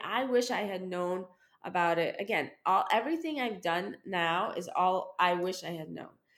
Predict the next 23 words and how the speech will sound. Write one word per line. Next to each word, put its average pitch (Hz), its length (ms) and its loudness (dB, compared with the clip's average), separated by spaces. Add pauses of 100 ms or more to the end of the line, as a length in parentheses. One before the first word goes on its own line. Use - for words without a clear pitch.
(240)
I 180 80 0
wish 226 220 4
I 285 60 2
had 269 200 2
known 220 240 0
this 208 180 -2
with 190 120 -10
my 175 200 -2
baby. 160 420 -4 (380)
I, - 280 2
you 214 160 2
know, 151 140 -2 (280)
but 202 240 2
I 202 80 6
get 214 220 0
to 214 160 -4
relive 180 360 2
it 170 140 0
now 160 320 2
with 160 200 -4
new 202 200 -4
babies, 175 600 -2
uh, 160 200 2